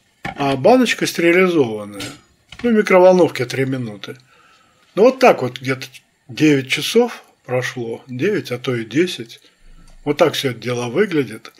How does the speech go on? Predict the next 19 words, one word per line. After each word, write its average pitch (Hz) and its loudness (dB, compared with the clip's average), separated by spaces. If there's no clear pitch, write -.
Укладываю 151 6
в 135 -2
баночку. 180 2
Ну, 208 2
я 185 6
работаю 180 8
один 202 6
и 160 4
снимаю, 185 4
и 147 2
готовлю, 175 2
и 160 2
ошибки 170 -2
не 160 4
исключены, 202 2
камера 170 4
не 170 2
была 160 6
включена. 165 -6